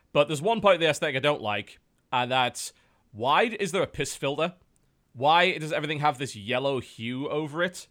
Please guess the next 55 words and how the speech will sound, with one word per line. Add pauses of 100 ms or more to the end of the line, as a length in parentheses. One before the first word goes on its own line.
It
looks
like
someone
peed
on
the
camera. (800)
And
I
don't
know
why,
but
they
chose
to
went,
they
chose
to
go
with
that
aesthetic,
and
it
does
not
look
great. (680)
Here's
the
thing
about
Doom, (640)
and
this
is,
I'm
not
the
first
person
to
say
this,
but
it,
it's
not
an
original
thought. (320)
Doom